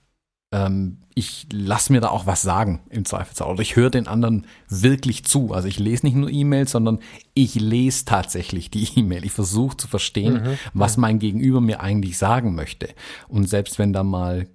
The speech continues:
Speaker 1: Kritik kommt, das muss nicht immer heißen, dass die böse gemeint ist. Äh, Kritik kann ja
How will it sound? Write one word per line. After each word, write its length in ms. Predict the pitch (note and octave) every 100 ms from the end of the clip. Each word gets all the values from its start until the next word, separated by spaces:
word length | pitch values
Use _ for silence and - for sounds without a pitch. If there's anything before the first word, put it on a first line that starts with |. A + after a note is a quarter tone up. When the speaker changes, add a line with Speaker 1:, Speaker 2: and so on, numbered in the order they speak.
| _
Speaker 1:
Kritik 720 | - - - _ - G#3+ - -
kommt, 520 | F3+ G#3+ A3+ - - - - -
das 160 | -
muss 160 | A2+ G#2+
nicht 140 | G#2+
immer 340 | A2 G#2+ G2 G2+
heißen, 340 | G#2+ G#2+ G#2
dass 160 | G2+ -
die 340 | G2 F#2+ G2 - _ _ _ _
böse 280 | G#2+ G#2+ G#2
gemeint 480 | G2 E2+ E2+ C3+ -
ist. 320 | G3+ - - - - _ -
Äh, 120 | F2
Kritik 320 | - - A2+
kann 180 | A#2 A2
ja 320 | G2+ F#2+ G2